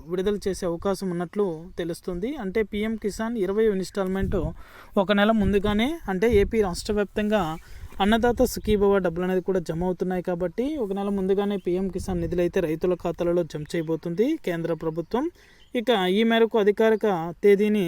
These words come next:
పీఎం కిసాన్ వెబ్‌సైట్‌లో సైతం ప్రకటించే అవకాశం ఉంద-, ఉందని కేంద్ర ప్రభుత్వం తెలుపుతుంది. అప్‌డేట్ వస్తానే తెలియజేస్తాను. ఇది ఇలా ఉంటే పీఎం కిసాన్ పథకం రెండు వేల పంతొమ్మిది ఫిబ్రవరి నెలలో ప్రారంభించారు. ఈ పథకం ద్వారా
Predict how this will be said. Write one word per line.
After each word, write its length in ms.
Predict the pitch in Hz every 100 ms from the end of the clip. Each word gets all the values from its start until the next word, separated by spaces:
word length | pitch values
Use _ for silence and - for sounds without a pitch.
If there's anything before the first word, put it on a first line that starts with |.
| 170
పీఎం 300 | 165 220 240
కిసాన్ 320 | 220 208 214
వెబ్‌సైట్‌లో 480 | 180 165 - 196 196
సైతం 380 | 185 175 170 196 160 165 - - - -
ప్రకటించే 440 | - 196 214 254 240
అవకాశం 440 | 196 175 202 202
ఉంద-, 200 | 180 175 175 180 185
ఉందని 380 | 185 202 208 170 170 - _ _ _ _ -
కేంద్ర 240 | 214 226
ప్రభుత్వం 420 | 196 185 170 196 190
తెలుపుతుంది. 540 | 175 165 - 175 226 339
అప్‌డేట్ 360 | 220 180 208
వస్తానే 320 | 196 - 202 196
తెలియజేస్తాను. 720 | 156 160 165 165 - 180 233
ఇది 180 | 247 240
ఇలా 160 | 240 233
ఉంటే 280 | 226 214 208 180
పీఎం 300 | - 226 240
కిసాన్ 360 | 226 220 214 202
పథకం 320 | 196 185 214
రెండు 180 | 180 165
వేల 140 | 190 190
పంతొమ్మిది 580 | 180 185 185 196 190 220
ఫిబ్రవరి 520 | 262 220 180 202 202 196
నెలలో 260 | 185 185
ప్రారంభించారు. 720 | 185 160 156 170 165 175 170 240 311
ఈ 120 | 220
పథకం 380 | 190 190 - 202
ద్వారా 300 | 185 190 196